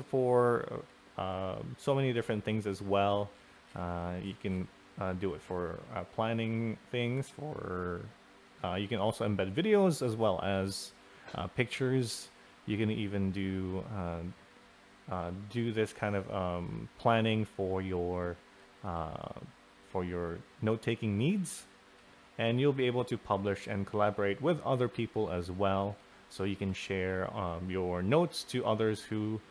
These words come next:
you might, uh, need to, uh, communicate or collaborate with.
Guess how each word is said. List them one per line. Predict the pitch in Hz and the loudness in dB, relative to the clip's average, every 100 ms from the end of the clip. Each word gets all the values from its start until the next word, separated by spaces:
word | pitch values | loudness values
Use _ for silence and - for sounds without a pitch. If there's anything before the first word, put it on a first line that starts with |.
| - - | -20 -4
you | 131 | 2
might, | 123 113 107 - - - | 6 4 2 -6 -14 -6
uh, | 92 92 - - - | -4 -2 -4 -6 -4
need | 117 117 120 113 | 2 2 2 -2
to, | - 98 98 98 98 - - - - | -6 -4 -2 -2 -2 -4 -10 -16 -10
uh, | - - 107 - | -8 -8 -12 2
communicate | 123 139 127 123 117 - | 4 6 4 2 0 0
or | 101 104 | 0 0
collaborate | - 90 90 90 82 104 | 0 2 2 2 -2 0
with. | 104 95 | 0 0